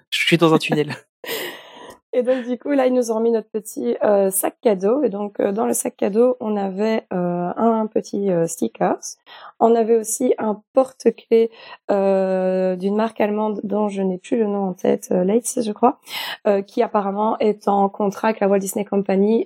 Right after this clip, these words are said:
Speaker 2: euh, depuis les années trente. C'était eux qui avaient fait les premières versions de la pluche Mickey qui est sortie, euh, par ici. Donc, euh, du coup, il y a quand même une grande histoire entre les deux marques.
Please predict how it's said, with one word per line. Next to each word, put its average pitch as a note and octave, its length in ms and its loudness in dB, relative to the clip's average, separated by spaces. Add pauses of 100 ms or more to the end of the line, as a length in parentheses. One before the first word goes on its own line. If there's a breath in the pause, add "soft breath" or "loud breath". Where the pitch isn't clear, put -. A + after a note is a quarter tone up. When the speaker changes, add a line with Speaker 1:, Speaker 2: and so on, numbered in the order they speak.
Speaker 2:
euh, F#3+ 180 4
depuis F#3 480 -2
les G3 200 2
années F#3+ 200 2
trente. A3+ 340 0
C'était - 460 -2
eux A3 100 0
qui - 100 0
avaient F#3+ 100 0
fait G3+ 140 0
les F#3+ 80 0
premières G3 300 0
versions F#3+ 280 0
de G3 60 2
la F#3 80 0
pluche G3 260 -4
Mickey G3 300 0
qui G#3 100 -2
est F#3+ 40 2
sortie, G3 440 -2
euh, F3 100 2
par F#3+ 200 -2
ici. G3 320 -2 (500 loud breath)
Donc, F#3+ 400 0
euh, F#3+ 80 2
du F3+ 160 -2
coup, G#3+ 240 0
il F#3+ 60 2
y - 20 2
a F#3 60 -4
quand G#3 100 0
même G#3 120 4
une F#3+ 100 4
grande F#3+ 240 0
histoire G3 300 -2
entre F#3+ 260 -6
les F#3 100 2
deux F3+ 160 2
marques. - 340 0